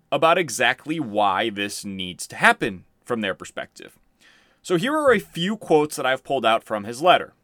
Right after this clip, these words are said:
The first one, quote, "If we are unable to play sports this fall, the athletic department would incur approximately forty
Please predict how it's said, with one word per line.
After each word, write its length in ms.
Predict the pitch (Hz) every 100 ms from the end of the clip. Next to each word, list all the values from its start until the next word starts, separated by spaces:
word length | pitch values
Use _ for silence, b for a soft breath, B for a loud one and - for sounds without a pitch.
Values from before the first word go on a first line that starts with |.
| _ -
The 80 |
first 320 | 156 254 - -
one, 180 | - _ _ _ _
quote, 340 | - - - _ _ _ _ _ _ _ -
"If 160 | 160
we 140 | 165 185
are 140 | -
unable 400 | 185 220 254 247
to 100 | 240
play 260 | 233 196 190
sports 400 | - 165 165 -
this 240 | 143 151
fall, 340 | - 110 101 98
the 160 | 120
athletic 480 | 135 131 139 165 196
department 560 | - - 175 165 202 -
would 160 | 131
incur 440 | 123 120 - 127 120
approximately 760 | - - 135 135 - 135 131 127
forty 720 | _ 196 196 226 247 262